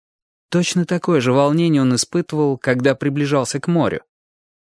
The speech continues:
Чик очень удивился похожести этого волнения на то, потому что лошадь ничем не напоминала море.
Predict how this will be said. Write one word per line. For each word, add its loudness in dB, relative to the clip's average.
Чик 0
очень 2
удивился 2
похожести 0
этого 0
волнения 0
на 2
то, -6
потому 0
что -2
лошадь 0
ничем 2
не 2
напоминала 0
море. -6